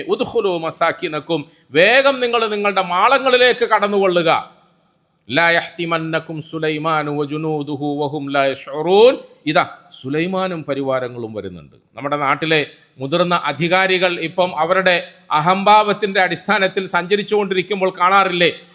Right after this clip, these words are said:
അത്തരം ആളുകളുടെ മുമ്പിലും പിമ്പിലുമൊക്കെ ചീറിപ്പായുന്ന വാഹന വ്യൂഹങ്ങൾ. ആ വാഹന വ്യൂഹങ്ങളുടെ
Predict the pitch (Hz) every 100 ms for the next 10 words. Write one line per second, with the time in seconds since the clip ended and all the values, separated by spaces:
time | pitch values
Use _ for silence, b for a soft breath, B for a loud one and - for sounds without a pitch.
0 | - 127 202 196 170 160 185 190 185 175
1 | 175 170 - _ _ _ 127 160 170 180
2 | 160 165 165 180 165 160 160 - 220 233
3 | - 175 175 160 151 147 185 196 196 170
4 | 170 247 214 220 180 - _ _ _ 170
5 | 185 185 233 254 226 208 254 247 240 226
6 | 208